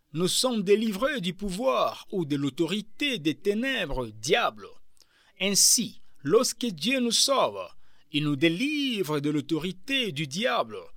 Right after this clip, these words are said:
Et je crois que c'est ce que Jésus enseigne en chassant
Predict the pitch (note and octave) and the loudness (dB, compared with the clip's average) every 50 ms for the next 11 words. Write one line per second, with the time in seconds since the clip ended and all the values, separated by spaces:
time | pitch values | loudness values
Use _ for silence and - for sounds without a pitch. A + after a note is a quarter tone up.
0 | - - - - - - C#3+ C3 - D3+ D3 - - - - - - - - - | -16 -18 -20 -12 -4 -2 -2 0 0 -2 -2 -4 -6 -4 -2 -2 -4 -4 -6 -2
1 | - - - A3+ - - - - - - C3+ - - - - - D4 D#4+ - - | -2 0 0 0 2 2 2 2 0 0 0 0 2 2 2 0 0 -2 -4 -2
2 | - F3+ B2 G2 - F3 A3 F#3+ F#3 A#3 B3 A#3+ A3+ G#3+ F#3+ - - - C4 C4 | -2 -2 0 0 0 0 0 0 0 -2 -2 -2 -2 2 4 4 4 4 2 2
3 | A#3+ F#3+ D3+ C3 A#2 G#2 - - A#2+ A#2+ - - - D3 C3 - - - - C#4 | 0 -2 -4 -4 -6 -8 -10 -10 -6 -2 -2 -2 -2 -2 -2 0 0 2 2 2
4 | E4 D#4+ | -2 -4